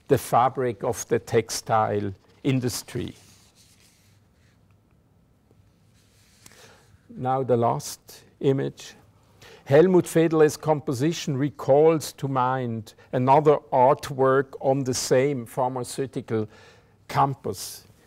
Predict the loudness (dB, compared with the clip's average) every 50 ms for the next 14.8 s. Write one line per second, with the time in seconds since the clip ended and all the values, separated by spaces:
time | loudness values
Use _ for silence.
0 | _ _ -2 0 2 2 2 2 2 0 0 -2 -4 -4 -2 -2 -2 -2 -2 -6
1 | -8 -6 -6 -6 -4 0 2 2 2 2 2 -2 -4 -4 -10 -12 -16 _ _ _
2 | _ 0 0 0 2 2 2 0 4 6 4 4 4 2 -2 -4 -6 -8 -10 -12
3 | -16 _ _ _ _ -4 -2 -2 -2 -2 -2 0 2 2 4 2 2 0 0 0
4 | 0 0 0 -2 -4 -8 -8 -8 -8 -8 -10 -12 -12 -14 -18 -20 -20 _ _ _
5 | -20 -20 -16 _ -2 -2 -2 2 4 4 4 4 2 0 -4 -12 -14 -14 -14 _
6 | -20 -20 _ _ _ _ _ _ _ _ 0 0 2 2 2 -2 -4 -2 0 0
7 | 0 -2 -2 0 2 2 2 0 -4 -10 -12 -6 -4 -2 0 2 2 2 2 0
8 | -2 -2 -4 -6 -4 -4 -4 -4 -4 -4 -6 -6 -6 -8 -10 -12 -16 -20 -20 _
9 | _ _ _ _ -4 0 2 4 4 4 2 0 -4 -10 -8 -6 -6 -6 -6 -4
10 | -2 -2 0 0 0 -2 -4 -6 -10 -12 -16 -18 _ _ _ _ _ -8 -2 2
11 | 4 6 6 6 4 2 -2 -10 -12 -12 -10 -4 -2 0 0 0 0 -2 -4 -4
12 | -2 0 0 2 2 2 2 0 0 -2 -4 -6 -8 -12 -16 -18 -20 -20 -20 -20
13 | _ _ _ -2 2 2 4 4 4 2 2 2 0 0 -4 -12 -10 -8 -8 -8
14 | -8 -10 -10 _ -6 -4 -4 -4 -6 -6 -8 -10 -10 -14 -16 -18